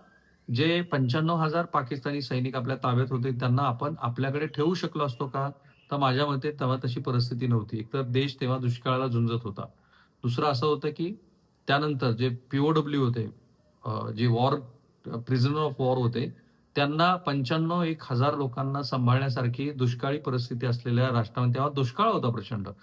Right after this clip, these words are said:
आणि तेव्हा तो आपल्याला कर बसवावा लागला त्या युद्धाचा. आणि दुसरा आंतरराष्ट्रीय प्रश्न हा सतत तेवत राहिला असता त्या, त्यानंतर.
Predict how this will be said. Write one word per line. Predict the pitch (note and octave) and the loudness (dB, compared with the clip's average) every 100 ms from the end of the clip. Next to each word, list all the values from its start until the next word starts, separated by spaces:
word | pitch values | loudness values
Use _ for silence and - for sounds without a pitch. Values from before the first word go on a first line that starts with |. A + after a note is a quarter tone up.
| - - _ B2+ | -20 -20 _ -4
आणि | C#3 D#3+ | -2 0
तेव्हा | C#3 C3+ E3 F3 | 0 2 2 2
तो | F3 | 0
आपल्याला | D3 D#3+ E3+ | 0 -2 -2
कर | - F#3+ | 2 2
बसवावा | G#3+ F#3 E3+ D#3 | 4 2 2 2
लागला | C#3+ B2+ B2 | 2 0 -2
त्या | C3 | -2
युद्धाचा. | B2+ G#2+ G#2 B2 G2 - _ _ - | -2 -2 -4 -4 -8 -14 _ _ -6
आणि | D3+ | -4
दुसरा | E3+ D#3 F#3+ | -2 0 0
आंतरराष्ट्रीय | E3+ C3+ D#3+ E3 - | 2 2 0 -2 -4
प्रश्न | F3 D3+ B2 | -4 -4 -4
हा | D3+ E3 | -4 -4
सतत | - D#3+ D#3+ | -4 -4 -2
तेवत | D3 C3+ B2 | 0 0 2
राहिला | A#2+ G2+ G2 | 0 0 -2
असता | - A#2+ C#3+ F3 - - | -4 -4 -4 -6 -16 -2
त्या, | C3+ C3 - - - | 0 0 -4 -20 -2
त्यानंतर. | B2 A2 F#2+ - | 0 0 -2 -8